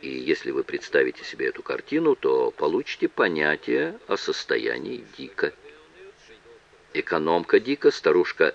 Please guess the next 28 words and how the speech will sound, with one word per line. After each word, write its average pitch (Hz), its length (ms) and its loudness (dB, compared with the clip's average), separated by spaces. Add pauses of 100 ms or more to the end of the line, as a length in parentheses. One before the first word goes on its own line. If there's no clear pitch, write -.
Эльспет, 123 500 6 (600)
решилась 123 540 8
было 139 260 10
заикнуться, 139 640 6
что 143 200 10
это 143 300 12
сообщение 147 640 8
ложное. 151 580 12 (300)
«Ну - 160 -2
что - 580 12
вы!» — 85 160 10
воскликнул 78 640 4
Кеннеди. 76 480 6 (220)
«Точно 107 320 12
я 107 340 10
не 98 400 6
узнаю 92 640 6
в 113 60 12
этом 113 240 12
своего 113 340 10
друга. 139 420 8 (760)
Да 110 120 12
разве 123 340 10
это 113 160 8
на 107 80 4
него 104 240 8
не 98 120 6
похоже? 180 520 12